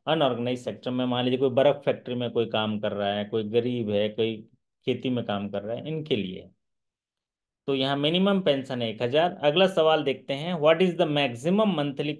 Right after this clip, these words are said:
pension guaranteed under अटल पेंशन योजना?" मैक्सिमम पेंशन कितना होगा? एक हजार, दो हजार, तीन हजार, चार हजार, पाँच हजार। तो मैंने बताया था पाँच हजार मैक्सिमम होगा,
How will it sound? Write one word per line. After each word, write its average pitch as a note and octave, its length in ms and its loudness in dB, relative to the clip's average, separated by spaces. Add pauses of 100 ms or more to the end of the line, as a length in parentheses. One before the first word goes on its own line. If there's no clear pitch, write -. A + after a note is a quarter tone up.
pension B2+ 320 -2
guaranteed A#2 560 0
under A2+ 220 -2
अटल G#2+ 340 0
पेंशन G#2+ 320 -4
योजना?" G2+ 300 -2
मैक्सिमम B2+ 540 0
पेंशन A#2+ 720 -4
कितना A#2+ 260 -4
होगा? C3 420 -4 (1080)
एक C3 200 -2
हजार, C#3+ 380 2
दो B2+ 220 -2
हजार, B2+ 320 0 (120)
तीन B2+ 180 -6
हजार, B2 360 0
चार A2+ 260 0
हजार, A2+ 220 0
पाँच A#2+ 360 -4
हजार। G2 280 -6
तो A2+ 120 -8
मैंने A#2+ 220 -2
बताया A#2+ 340 0
था G#3 340 -10 (120)
पाँच A#2 280 -2
हजार A2 200 0
मैक्सिमम G#2+ 600 -4
होगा, C3+ 460 -2